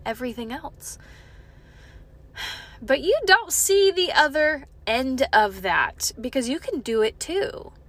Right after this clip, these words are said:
All you have to do is just do it, right? You just have to laugh. You just have to do these things. Surround yourself with people, but you're not, you're too comfortable where you're at. You're too comfortable feeling bad for yourself.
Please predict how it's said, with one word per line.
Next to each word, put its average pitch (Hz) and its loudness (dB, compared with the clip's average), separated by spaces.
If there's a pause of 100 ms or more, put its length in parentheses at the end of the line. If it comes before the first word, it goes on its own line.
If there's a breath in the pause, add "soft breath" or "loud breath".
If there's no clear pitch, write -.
(260)
All 220 2
you 247 -2
have 254 0
to 240 -8
do 254 -6
is 226 -6
just 214 -6
do 226 2
it, - -2 (140)
right? 214 2 (160)
You 226 -6
just 214 -6
have 226 4
to 208 -6
laugh. - -4
You 208 -10
just 202 -6
have 226 2
to 233 -12
do 202 -2
these 196 -6
things. 190 -10
Surround 233 -4
yourself 190 -4
with 190 -18
people, - -10
but - -14
you're 240 -6
not, 254 -6 (420 loud breath)
you're 269 -4
too 294 -2
comfortable 247 2
where - -4
you're 185 -2
at. - 2 (160)
You're 240 -4
too 277 -2
comfortable 254 2
feeling 262 -2
bad 240 4
for - -8
yourself. - -8